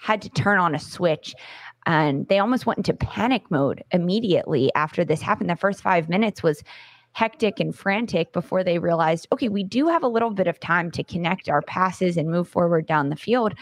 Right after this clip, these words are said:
But ultimately, as soon as this penalty kick was taken, the United States heads dropped a little bit and they,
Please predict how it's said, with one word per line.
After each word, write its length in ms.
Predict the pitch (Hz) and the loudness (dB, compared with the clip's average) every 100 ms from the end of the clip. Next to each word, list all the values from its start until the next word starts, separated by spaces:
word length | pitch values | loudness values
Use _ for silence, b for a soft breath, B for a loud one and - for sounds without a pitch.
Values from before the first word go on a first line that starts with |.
| B B B B | B B B B
But 240 | - 165 143 _ - | 0 2 2 _ 0
ultimately, 560 | 196 - 190 180 170 | 0 0 0 2 2
as 180 | - 160 | 2 0
soon 140 | - | 0
as 140 | 185 180 | 0 0
this 120 | 175 | -2
penalty 300 | - 170 165 | 0 0 0
kick 240 | 156 160 | 0 2
was 160 | 165 156 | 2 0
taken, 480 | 165 151 151 139 127 B B B _ _ _ _ _ _ | -2 0 2 0 0 B B B _ _ _ _ _ _
the 80 | - | 2
United 320 | 185 180 175 | 4 4 2
States 200 | - 165 | 2 0
heads 300 | - 170 151 | 2 0 -2
dropped 460 | - - 135 127 - | -6 0 0 0 0
a 60 | 131 | 2
little 200 | 120 135 | 2 2
bit 220 | 131 - | 0 0
and 160 | 160 139 | 0 0
they, 200 | 123 | 0